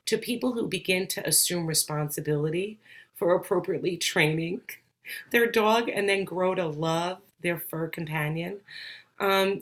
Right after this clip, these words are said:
you know, someone who spends all their free time, like, just in self-centered kind of activities, to someone who, um, really feels passionate about helping others. You know,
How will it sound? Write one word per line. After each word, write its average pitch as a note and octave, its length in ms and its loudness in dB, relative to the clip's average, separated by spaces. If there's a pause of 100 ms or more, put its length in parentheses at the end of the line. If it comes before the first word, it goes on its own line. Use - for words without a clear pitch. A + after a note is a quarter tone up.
you G#3+ 140 4
know, G#3 120 4
someone A3+ 460 4
who G#3 140 -4
spends G3+ 480 2
all F#3 100 0
their F#3 160 0
free F#3+ 240 -6
time, F3 600 -2 (460)
like, F3+ 380 2
just F3+ 380 -2
in F3+ 80 -4
self-centered E3+ 1040 0
kind D#3+ 260 -2
of D3+ 160 -6 (420)
activities, E3+ 840 -2 (440)
to A#3 120 -2
someone B3+ 520 2
who, A#3 600 0 (100)
um, G#3+ 400 -2 (400)
really B3 460 0 (360)
feels A#3+ 220 4
passionate G#3+ 520 -2
about F#3 260 -4
helping F#3 360 -6
others. - 540 -6 (460)
You G#3+ 100 4
know, G3 320 4